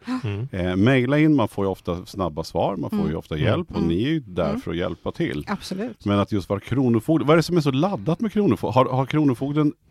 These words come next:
Speaker 2: är det för att man har mätt ut saker? Var de, var kronofogden hårdare förr? Eller vad är det som gör att alla, alla har ju det som det ultimata, så här,
Speaker 3: Att man är rädd,
Speaker 2: skräcken?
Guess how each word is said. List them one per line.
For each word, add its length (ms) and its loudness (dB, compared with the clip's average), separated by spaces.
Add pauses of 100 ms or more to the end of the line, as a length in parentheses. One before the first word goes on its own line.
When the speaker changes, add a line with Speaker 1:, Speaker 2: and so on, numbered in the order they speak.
(140)
Speaker 2:
är 80 -2
det 60 0
för 100 0
att 60 0
man 120 4
har 100 4
mätt 340 2
ut 240 -2
saker? 340 -4
Var 160 4
de, 160 2
var 160 2
kronofogden 440 2
hårdare 460 0
förr? 320 -2
Eller 220 -2 (380)
vad 60 4
är 40 6
det 60 4
som 140 4
gör 100 6
att 140 2
alla, 280 2
alla 340 4
har 160 2
ju 60 2
det 100 -2
som 140 -6
det 80 -2
ultimata, 500 -4
så 220 -12
här, 100 -8 (220)
Speaker 3:
Att 140 -6
man 120 2
är 40 4
rädd, 220 4
Speaker 2:
skräcken? 120 -4